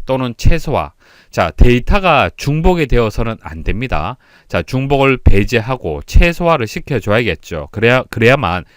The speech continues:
데이터가 일관성 있게 관리가 되고 유지가 될 겁니다. 아, 그래서 데이터가 통합되어 있다. 자, 통합되어 있는데 중복을 배제하고 최소화를 해야 된다. 자, 그런 데이터의 집합이 되는 거고요. 저장된 데이터다.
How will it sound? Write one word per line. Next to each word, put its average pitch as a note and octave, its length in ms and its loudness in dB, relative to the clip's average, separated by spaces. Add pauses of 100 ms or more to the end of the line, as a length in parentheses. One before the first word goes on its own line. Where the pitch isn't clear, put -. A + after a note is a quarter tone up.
(320)
데이터가 F#2 640 2 (320)
일관성 D#3 580 -2
있게 G2+ 300 -4
관리가 G2+ 440 -4
되고 E2 240 -2
유지가 F2+ 340 -6
될 - 180 -10
겁니다. D2+ 540 -8 (320)
아, D#2+ 120 -12
그래서 F2 220 -10
데이터가 G2+ 560 0 (460)
통합되어 C#3 520 6
있다. D2+ 380 -8 (100)
자, F#2+ 140 -6
통합되어 D#3 560 4
있는데 F#2+ 420 -4 (460)
중복을 D#3+ 460 2
배제하고 G2+ 560 2
최소화를 F3+ 600 0
해야 C3 120 0
된다. G2 400 -6 (120)
자, F2+ 120 -8
그런 B2+ 200 -4
데이터의 G2 380 4
집합이 A2 380 -6
되는 D2+ 200 -4
거고요. F2+ 400 -8 (520)
저장된 D#3 500 0
데이터다. G2 580 -4